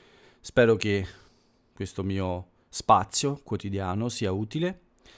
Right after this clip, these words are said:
e sia anche un po' piacevole sentire la mia voce. E come sempre, quindi,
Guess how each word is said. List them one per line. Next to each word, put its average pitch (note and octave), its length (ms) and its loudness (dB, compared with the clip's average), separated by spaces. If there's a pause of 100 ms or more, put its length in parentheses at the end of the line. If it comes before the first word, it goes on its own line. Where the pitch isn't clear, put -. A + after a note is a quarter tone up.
(220)
e D#3+ 120 0
sia G#2+ 300 4
anche F#2+ 280 0
un F#2 100 -6
po' F#2 200 -6
piacevole F#2 840 -6
sentire F#2+ 500 -6
la F2 100 -4
mia F2+ 160 -6
voce. E2+ 380 -12 (760)
E C#3+ 220 4
come C3 240 4
sempre, B2 440 0
quindi, A2+ 480 -2